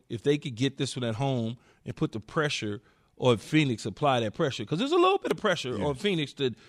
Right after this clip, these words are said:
Speaker 1: to know it's three two now and we're going to a home stadium.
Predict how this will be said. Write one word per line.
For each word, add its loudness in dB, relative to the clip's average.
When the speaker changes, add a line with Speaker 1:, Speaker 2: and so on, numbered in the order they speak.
Speaker 1:
to 4
know 8
it's 2
three 4
two 0
now 2
and 0
we're 0
going 0
to 0
a 2
home 0
stadium. 0